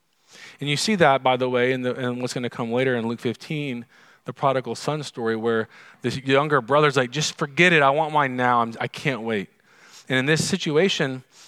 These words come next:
this man saying, "I want you to divide the inheritance," he's saying,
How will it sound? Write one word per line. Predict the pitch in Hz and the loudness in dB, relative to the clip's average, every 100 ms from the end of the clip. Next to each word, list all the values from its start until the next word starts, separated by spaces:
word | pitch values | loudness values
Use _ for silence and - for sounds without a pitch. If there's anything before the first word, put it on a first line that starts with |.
| - - | -16 -4
this | 156 151 | -2 -2
man | 151 175 170 | -2 0 0
saying, | 147 156 | -2 -2
"I | 143 175 | 2 2
want | 190 175 | 2 0
you | 170 | 0
to | 160 | 0
divide | 147 131 160 165 | 0 2 2 4
the | 151 | 0
inheritance," | 127 165 180 156 - | -2 0 0 0 -2
he's | 165 | -2
saying, | - 214 220 175 | -2 0 2 2